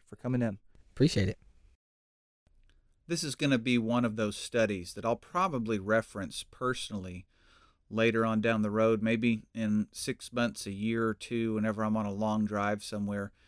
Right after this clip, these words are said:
Speaker 1: because I really think Aaron did an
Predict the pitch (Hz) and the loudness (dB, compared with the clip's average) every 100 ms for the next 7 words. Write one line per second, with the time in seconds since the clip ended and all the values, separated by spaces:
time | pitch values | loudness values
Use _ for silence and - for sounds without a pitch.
0 | - - - - 127 117 113 139 175 190 | -20 -20 -16 -2 2 2 2 0 0 -2
1 | - 127 110 - 113 113 110 107 104 - | -2 -2 -2 -4 0 2 2 0 -2 -2
2 | 85 | -10